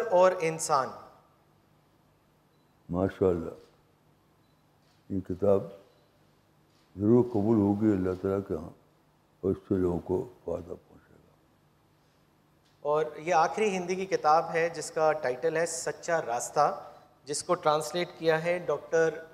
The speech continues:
Speaker 1: رفیق صاحب نے۔
Speaker 2: ماشاءاللہ، ماشاءاللہ، اس کتاب کو اللہ تعالیٰ لوگوں کی ہدایت کا ذریعہ بنائے۔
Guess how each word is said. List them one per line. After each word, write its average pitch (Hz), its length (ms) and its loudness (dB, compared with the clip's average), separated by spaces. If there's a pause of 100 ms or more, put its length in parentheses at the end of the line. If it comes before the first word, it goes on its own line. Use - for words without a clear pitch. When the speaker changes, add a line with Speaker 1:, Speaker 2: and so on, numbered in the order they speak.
(160)
Speaker 1:
رفیق 175 540 -6
صاحب 120 260 -2 (100)
نے۔ 104 60 -18 (2000)
Speaker 2:
ماشاءاللہ، 90 600 -4 (1160)
ماشاءاللہ، 87 640 -6 (1500)
اس 98 80 -6 (120)
کتاب 95 440 -2
کو 92 200 -10 (560)
اللہ 98 180 0
تعالیٰ 92 340 0 (2500)
لوگوں 101 220 2
کی 92 120 -4
ہدایت 85 500 0
کا 95 60 -6 (420)
ذریعہ 85 360 -4
بنائے۔ 82 320 -8